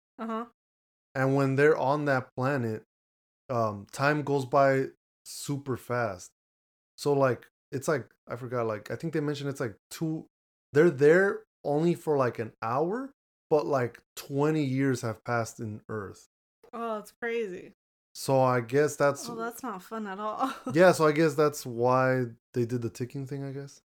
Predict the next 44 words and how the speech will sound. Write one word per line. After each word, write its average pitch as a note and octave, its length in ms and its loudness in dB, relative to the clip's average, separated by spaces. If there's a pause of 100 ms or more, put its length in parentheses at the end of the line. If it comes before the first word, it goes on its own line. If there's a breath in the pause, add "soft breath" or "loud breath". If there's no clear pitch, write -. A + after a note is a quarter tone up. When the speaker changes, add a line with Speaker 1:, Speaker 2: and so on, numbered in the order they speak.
(100)
Speaker 2:
So A#2 60 -4
you A2 100 -6
know A2 140 -6
Speaker 1:
Yeah, A2 200 -8
Speaker 2:
what A2+ 140 -10
I G#2+ 60 -8
mean. G#2+ 140 -12
Speaker 1:
okay, E3+ 180 -14
that's C4+ 240 -14
just - 260 -14
sad. C4 600 -8
I C4+ 140 -6
haven't, C4 320 -6
I'm B3 120 -8
not D4+ 160 -6
gonna F#3 160 -10
watch F#3 300 -8
that. G3+ 260 -2 (140)
<laughs> - 140 -20
It's C3 140 -6
so A4 120 2
Speaker 2:
<laughs> A#3+ 180 4
Speaker 1:
depressing. A#3+ 720 0 (920)
Okay, C4 380 -2
next. A3 640 -4 (120)
Speaker 2:
Okay. A#2 280 -4
Speaker 1:
So - 140 -10
you B3+ 100 0
actually A#3+ 280 -2
think G#3+ 160 -16
that F#3 140 -10
one E3 180 -14
was - 240 -20 (140)
Speaker 2:
Yeah, C#3+ 180 6
I D3 40 6
think E3+ 160 2
that E3+ 140 6
one's C#3+ 300 0 (220)
true. G2+ 280 -10 (180)
Speaker 1:
Okay, F#3+ 460 -8
next. G#3 400 -10 (160)
In A3 120 -6
Knives A#3 320 0
Out. - 400 -2